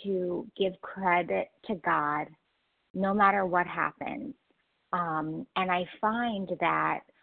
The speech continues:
when I'm not aligned with God, it feels so much more yucky. It's like it, it puts me in check.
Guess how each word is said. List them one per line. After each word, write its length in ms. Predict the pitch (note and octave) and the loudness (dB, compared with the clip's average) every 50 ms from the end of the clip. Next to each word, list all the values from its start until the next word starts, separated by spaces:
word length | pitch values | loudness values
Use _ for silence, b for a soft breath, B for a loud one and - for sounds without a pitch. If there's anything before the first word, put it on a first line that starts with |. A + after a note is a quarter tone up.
| _ _ | _ _
when 340 | - F#3+ F#3 F3+ F3+ F3+ - - - _ _ _ _ _ _ _ | -2 -2 0 0 -2 -6 -8 -12 -18 _ _ _ _ _ _ _
I'm 220 | G3+ G3 F#3 F#3 F#3 | 2 2 2 2 4
not 220 | G3+ G#3+ B3+ C4+ | 4 4 6 4
aligned 380 | C4+ A#3+ A3 G3 G3 G3 F#3+ F3 | 4 2 2 2 0 0 0 -4
with 140 | F3+ F3+ - - | -6 -8 -6 -2
God, 320 | F3+ E3 D#3+ D#3+ D#3+ D3+ - - | 0 2 2 2 0 -2 -4 -6
it 120 | - F#3 - - - - - | -6 -6 -6 -8 -16 -12 -4
feels 400 | - G#3+ A3 A3 A3+ A#3 A#3 A3 - _ _ _ _ _ _ | 2 2 2 4 2 0 -2 -4 -8 _ _ _ _ _ _
so 100 | - G3+ | 0 0
much 240 | G3+ G#3 G3+ G3+ G3 - | 2 2 0 -2 -4 -4
more 220 | G3+ F#3 F#3 F3+ F3 | -2 -2 -2 -2 -2
yucky. 480 | E3 D3+ E3 D#3+ D#3+ - - F2+ C2+ - - _ _ _ _ _ _ _ _ _ _ _ _ _ _ _ _ | -2 0 0 0 0 0 -8 -12 -12 -12 -16 _ _ _ _ _ _ _ _ _ _ _ _ _ _ _ _
It's 200 | G3+ G3+ G3 - _ - | 2 2 2 -2 _ 2
like 360 | G3+ F#3+ F#3 F#3 F#3 F#3 - _ - - _ _ _ | 4 4 6 4 2 0 -2 _ -16 -20 _ _ _
it, 220 | G3 F#3+ F3 - - | 2 2 2 2 0
it 240 | - - F3+ E3 - _ _ _ - - | -2 -2 -2 -2 -2 _ _ _ 0 2
puts 220 | B3+ A#3+ - - | 2 2 2 0
me 200 | A#3+ A#3 A3 G#3+ | 0 0 0 0
in 120 | G3 F#3+ F3 - - | 0 -2 -4 -6 -2
check. 240 | G#3+ F3+ - - - | 0 0 0 0 -4